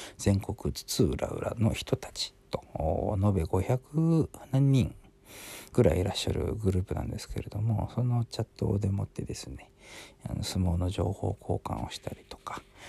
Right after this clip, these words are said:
あと、それぞれのご当地力士が勝ったとか負けたとか、あと、皆さんの好きな人は誰だ、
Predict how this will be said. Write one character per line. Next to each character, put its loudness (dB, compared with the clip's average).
あ -6
と、 -4
そ 0
れ 8
ぞ 6
れ 0
の 0
ご -2
当 2
地 -2
力 0
士 2
が 0
勝 -2
っ -20
た -2
と -8
か -2
負 -4
け -8
た -4
と -10
か、 -14
あ 0
と、 0
皆 4
さ 2
ん 2
の 2
好 -2
き -2
な 0
人 -8
は 0
誰 0
だ、 -4